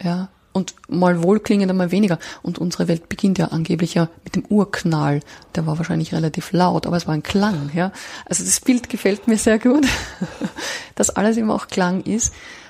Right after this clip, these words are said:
Und, äh, für uns Instrumentenbauer und Bauerinnen ist es auch wirklich so, wenn wir unterwegs sind oder wo draufgreifen, wir klopfen immer alles an, ob man das verwenden kann, ob das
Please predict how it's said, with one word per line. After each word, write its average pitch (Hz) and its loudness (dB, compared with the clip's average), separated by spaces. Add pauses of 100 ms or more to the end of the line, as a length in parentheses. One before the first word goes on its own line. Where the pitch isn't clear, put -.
(160)
Und, 190 0
äh, 190 2
für 190 0
uns 180 -2
Instrumentenbauer 185 -2
und 180 -6
Bauerinnen 180 -2
ist - 0
es - 0
auch 180 2
wirklich 196 -2
so, 185 0 (300)
wenn 190 2
wir 180 4
unterwegs 180 0
sind 202 4
oder 185 0
wo 185 -4
draufgreifen, 190 -2
wir 196 0
klopfen 196 2
immer 208 4
alles 185 2
an, 185 0
ob 185 -4
man 190 -2
das - -8
verwenden 175 -2
kann, 185 -2
ob - -10
das - -10